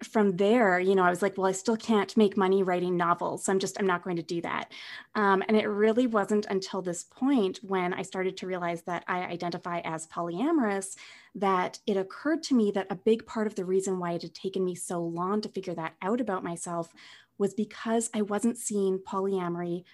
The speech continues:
represented in mainstream media, right? It's not in Hollywood. It's not in the books we,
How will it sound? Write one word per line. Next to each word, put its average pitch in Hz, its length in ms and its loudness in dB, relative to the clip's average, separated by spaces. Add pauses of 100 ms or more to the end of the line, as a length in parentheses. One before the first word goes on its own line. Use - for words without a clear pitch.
(140)
represented 180 920 -4
in 180 400 -2 (320)
mainstream 220 520 4
media, 175 340 -4
right? 190 200 -2
It's 190 140 -10
not 202 180 0
in 269 80 2
Hollywood. 185 480 -2
It's - 180 -8
not 190 80 0
in 196 80 2
the 220 60 2
books 214 280 -4
we, 196 120 -6